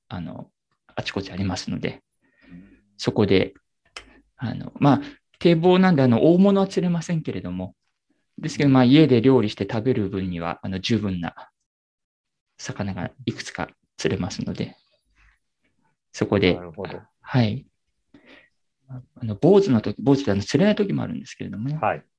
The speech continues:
Speaker 1: その時は、あの、残念ですけれども、釣れる時は、あの、まあ、たくさん釣れたりするとすごくやっぱり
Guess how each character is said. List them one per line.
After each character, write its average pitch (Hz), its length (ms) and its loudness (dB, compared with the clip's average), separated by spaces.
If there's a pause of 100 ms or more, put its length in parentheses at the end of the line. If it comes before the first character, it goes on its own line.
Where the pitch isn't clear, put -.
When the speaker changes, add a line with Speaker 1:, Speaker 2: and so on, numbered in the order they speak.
(200)
Speaker 1:
そ 190 100 -4
の 196 60 0
時 220 160 0
は、 131 60 4
あ 113 40 4
の、 104 120 4
残 113 260 2
念 113 140 4
で 98 120 -2
す - 100 -10
け - 100 -18
れ 104 60 -12
ど 90 100 -10
も、 92 100 -10
釣 160 200 0
れ 180 60 6
る 170 100 2
時 165 240 -2
は、 101 120 0
あ 90 60 -2
の、 85 420 -8
ま 113 100 -6
あ、 - 20 -8
た - 100 -8
く - 80 -12
さ 110 100 -2
ん 107 60 -4
釣 98 140 -6
れ 95 60 -6
た 95 80 -6
り 95 60 -8
す - 80 -14
る - 80 -12
と 98 80 -14
す - 140 -12
ご 95 80 -8
く 95 100 -12
や 95 60 -8
っ - 40 -20
ぱ - 100 -12
り - 160 -14